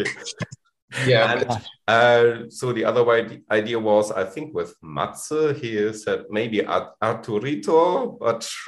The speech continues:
Speaker 1: uh, <laughs> it's, we call you how you prefer. <laughs> So,
Speaker 2: Yeah.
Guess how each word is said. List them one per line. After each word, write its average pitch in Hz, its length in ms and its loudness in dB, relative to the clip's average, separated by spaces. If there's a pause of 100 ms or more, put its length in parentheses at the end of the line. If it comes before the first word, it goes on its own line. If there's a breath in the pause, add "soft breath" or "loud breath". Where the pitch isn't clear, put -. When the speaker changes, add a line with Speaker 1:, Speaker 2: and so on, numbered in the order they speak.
Speaker 1:
uh, 107 220 2 (100)
<laughs> - 160 -2
it's, 135 140 0 (420 loud breath)
we 170 140 0
call 165 260 6
you 160 140 8 (260)
how 123 140 4
you 123 340 0
prefer. 98 500 -2
<laughs> - 60 -10
So, - 300 -6 (260)
Speaker 2:
Yeah. 127 400 6